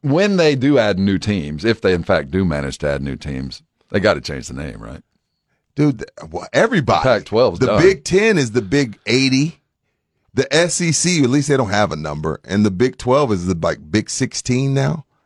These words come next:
Speaker 2: So S E D, A-, S E C, A C C did it right.
Speaker 1: I'm looking at the rundown of the Big twelve. Have you seen the picture of that big kid from T C U, that six five, four hundred and fifty pound cat?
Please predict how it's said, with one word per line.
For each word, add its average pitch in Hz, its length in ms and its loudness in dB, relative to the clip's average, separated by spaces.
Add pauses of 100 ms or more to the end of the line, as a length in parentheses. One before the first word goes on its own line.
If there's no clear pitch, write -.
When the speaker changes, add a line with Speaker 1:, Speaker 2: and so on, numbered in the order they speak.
(340)
Speaker 2:
So 101 440 0 (1700)
S 113 200 0
E 113 80 2
D, 101 240 0 (100)
A-, 127 180 4 (160)
S 127 280 0
E 131 100 2
C, 123 260 0
A 113 160 2
C 107 160 -4
C 95 200 -2
did 90 180 2
it 78 80 -2
right. 82 280 2 (120)
Speaker 1:
I'm 123 100 2
looking 131 200 2
at 110 80 0
the 110 80 0
rundown 107 320 2
of 98 40 0
the 98 60 0
Big 95 180 -2
twelve. 120 200 2
Have 165 120 0
you 330 60 -2
seen 494 240 0
the 480 80 4
picture 190 520 2
of 123 160 0
that 110 220 0
big 156 380 -2
kid 180 240 0
from 117 160 0
T 160 180 0
C 143 220 0
U, 147 160 4
that 120 180 0
six - 300 -2
five, 151 400 2
four 165 240 2
hundred 160 200 2
and 107 100 -4
fifty 151 340 -2
pound 139 320 0
cat? 160 300 0